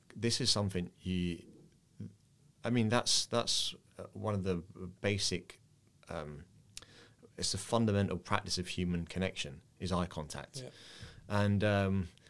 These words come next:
Speaker 1: I didn't know, you know, where to look. And, and when you, when you're trying to pace a class, a public class, it's very difficult to stop for a while, look at people, 'cause you want, you can see people getting a bit distracted 'cause there's so many things going on in the
Speaker 2: Mm.
Speaker 1: room that you need to keep the,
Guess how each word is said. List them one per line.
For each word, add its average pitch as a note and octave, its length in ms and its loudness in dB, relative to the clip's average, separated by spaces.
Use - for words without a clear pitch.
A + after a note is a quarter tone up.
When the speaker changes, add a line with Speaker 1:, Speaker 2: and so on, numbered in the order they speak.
Speaker 1:
I A2+ 80 4
didn't D#3 240 2
know, A#2 440 4
you A2+ 100 2
know, G#2+ 180 4
where G#2+ 260 4
to G#2 160 -2
look. A#2+ 340 4
And, A2 240 0
and A#2+ 160 4
when D3+ 80 6
you, D#3 100 4
when D3+ 140 4
you're D#3+ 160 6
trying C#3 200 0
to A#2+ 60 6
pace - 460 2
a A#2+ 60 0
class, G2 460 2
a F2+ 60 0
public G2 340 0
class, F2 520 0
it's G#2+ 100 0
very B2+ 240 6
difficult A#2+ 540 -2
to F#2 100 -4
stop - 400 0
for - 140 -4
a F2+ 60 0
while, E2+ 360 0
look F#2+ 200 -2
at - 100 -8
people, F2+ 480 -4
'cause G#2 180 2
you A2 80 2
want, A#2 220 2
you C3 120 -6
can B2 140 0
see D3+ 220 2
people C3 320 -2
getting G2+ 180 0
a - 20 2
bit - 140 -6
distracted - 540 2
'cause G2+ 140 -2
there's G2 80 6
so A#2+ 120 6
many A2 140 4
things G#2 240 2
going F#2+ 180 2
on F#2 60 6
in F2+ 60 6
the F2 60 4
Speaker 2:
Mm. F2+ 40 2
Speaker 1:
room E2+ 300 4
that - 120 -6
you A2+ 60 4
need A2 180 4
to - 80 -4
keep - 420 -2
the, F2+ 220 -2